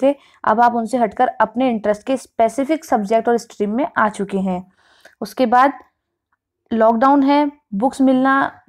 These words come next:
बिल्कुल अनअवेलेबल है, मतलब टफ है, बुक्स मिलेंगी ही नहीं अभी आपको इस टाइम में हार्ड कॉपी में। तो सॉफ्ट कॉपी में आप इसको कैसे डाउनलोड करें, ये मैं आपको बताऊंगी। उसके बाद मेरे Telegram चैनल का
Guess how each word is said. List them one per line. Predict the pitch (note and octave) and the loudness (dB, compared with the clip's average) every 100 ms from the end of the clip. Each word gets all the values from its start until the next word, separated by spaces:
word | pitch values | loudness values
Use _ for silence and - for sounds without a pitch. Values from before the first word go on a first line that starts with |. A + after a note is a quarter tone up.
| _ | _
बिल्कुल | A3+ A#3 C4 | -4 -2 -4
अनअवेलेबल | C4 A3 A3 G#3+ A3 A3+ A#3+ | -2 -2 0 -2 0 0 0
है, | B3 B3+ C4+ | 2 2 2
मतलब | B3 G#3+ - - - - | 0 -4 -12 -14 -16 -2
टफ | B3 B3 | -2 2
है, | A#3+ D4+ - | 0 0 -6
बुक्स | G3+ A3+ - | -8 -8 -4
मिलेंगी | A#3 A3 A3+ A3+ | -2 0 0 0
ही | A#3+ C4 | 0 2
नहीं | B3+ A#3+ B3 | 2 0 0
अभी | A#3 | 2
आपको | A#3+ G#3+ A#3+ | 0 0 -4
इस | A#3+ | -2
टाइम | A3+ A3 | -4 -2
में | A#3+ | 0
हार्ड | G#3+ G#3 | 0 2
कॉपी | G#3 G#3 | -2 -2
में। | A3 C4+ E4 - _ _ | -2 -2 -4 -14 _ _
तो | A#3 | -8
सॉफ्ट | - C4 C4 | 0 0 2
कॉपी | C4 C4 | 0 0
में | B3+ C4 | 0 0
आप | A#3+ | 0
इसको | - | -2
कैसे | B3+ G#3 G#3 | -2 0 0
डाउनलोड | B3 A#3+ A#3+ A#3 | 0 2 0 0
करें, | A#3 B3 C#4 - _ G3 | 2 2 -2 -10 _ -4
ये | A3+ | 0
मैं | B3+ | 4
आपको | C4 B3 C4 | 2 2 0
बताऊंगी। | B3+ B3 A#3+ B3 D#4 - _ | 2 2 0 0 -2 -6 _
उसके | - - B3 | -10 -4 2
बाद | A#3+ B3 | 2 2
मेरे | A#3+ A#3 | 0 0
Telegram | A#3+ A3 A#3 B3+ C4+ | 0 0 0 0 0
चैनल | A#3 G#3 G#3 | 0 0 0
का | C4 | 0